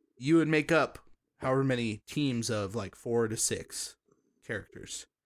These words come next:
Each of those things would have their own rules. And you could make an infinite number of different teams and whatever. There wouldn't have to be necessarily any kind of balance.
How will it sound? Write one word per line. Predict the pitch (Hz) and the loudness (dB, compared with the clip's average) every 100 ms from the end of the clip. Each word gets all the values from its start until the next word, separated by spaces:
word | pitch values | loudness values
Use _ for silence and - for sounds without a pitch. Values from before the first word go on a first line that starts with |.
| _ _ _ _ _ _ _ _ | _ _ _ _ _ _ _ _
Each | 147 151 | -6 -2
of | 151 | 0
those | 139 139 135 | 2 2 0
things | 135 | -2
would | 131 123 | -2 -2
have | 123 | -2
their | 113 117 | 0 0
own | 131 | 2
rules. | 117 107 139 - - _ _ _ _ _ _ _ _ _ _ | 2 0 -2 -10 -14 _ _ _ _ _ _ _ _ _ _
And | 120 120 123 | -6 -4 -2
you | 143 | -2
could | 151 | 0
make | 143 139 - - | 0 0 -4 -10
an | 135 - | -8 -2
infinite | 262 233 202 156 | -2 0 0 0
number | 127 147 135 | 0 2 2
of | 131 | 2
different | 139 135 120 | 0 0 -4
teams | - 131 127 - | -4 -2 -2 -2
and | 117 | 0
whatever. | 113 113 | 0 2
There | 110 | 2
wouldn't | 127 165 | 2 2
have | 151 143 | 0 -2
to | |
be | 135 | -4
necessarily | 120 127 - 120 107 | -2 -2 0 0 2
any | 175 | -2
kind | - 147 | 0 -2
of | 123 | -2
balance. | 107 98 101 - - | -4 -6 -8 -8 -10